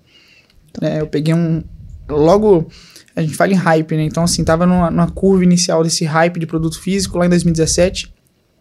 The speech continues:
Speaker 2: Então, era muito fácil vender, literalmente muito fácil, e o mercado, ele era, era um mato alto, né? Então, as pessoas eram muito pouco expostas à publicidade,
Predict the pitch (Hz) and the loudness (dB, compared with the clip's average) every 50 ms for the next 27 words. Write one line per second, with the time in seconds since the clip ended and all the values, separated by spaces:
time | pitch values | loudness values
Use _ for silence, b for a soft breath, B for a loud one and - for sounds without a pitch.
0 | _ _ _ _ - 143 135 165 175 180 175 175 175 190 208 202 214 196 - - | _ _ _ _ -8 -2 2 2 4 6 6 6 6 4 4 2 0 -4 -4 0
1 | - 190 190 202 196 - 196 175 170 170 160 156 156 165 202 247 - b b b | 2 2 2 2 2 0 0 2 2 2 2 2 2 2 2 0 -2 b b b
2 | b b b b b b b b - 160 165 208 - - 202 175 175 180 202 - | b b b b b b b b -4 0 0 0 2 2 2 2 2 2 0 0
3 | 180 170 165 - - - 170 196 208 - 202 185 170 170 180 175 180 - 147 - | -2 -2 -2 -4 -2 0 0 0 0 -2 -2 -2 -2 -2 -2 -2 -2 -2 -4 -2
4 | - 175 175 175 175 - 175 180 185 185 190 196 190 196 196 185 185 B B B | 0 0 0 0 2 2 2 2 2 2 4 4 4 4 2 0 -2 B B B
5 | B B B B B - 180 175 175 175 185 - - 196 175 165 156 156 156 - | B B B B B 2 4 4 6 4 4 2 2 4 4 4 4 2 0 -4
6 | 147 151 151 143 - 170 185 190 180 180 - - 175 175 - 175 170 180 180 180 | -4 -4 -4 -2 0 0 0 0 -2 -4 -6 -6 -6 -4 -2 -2 0 0 0 0
7 | - - - - - _ _ _ - 175 175 175 170 170 180 208 202 - - 202 | -2 -4 -8 -12 -20 _ _ _ -2 0 2 2 4 4 4 2 2 4 4 4
8 | 202 202 220 196 - - - 175 190 185 - 175 180 170 175 165 165 170 165 - | 4 4 0 -4 -4 -2 0 2 2 2 2 0 0 0 -2 -2 -2 -2 -2 -2
9 | - 160 165 175 202 233 233 - - - | 0 2 2 2 2 0 -2 -6 -12 -16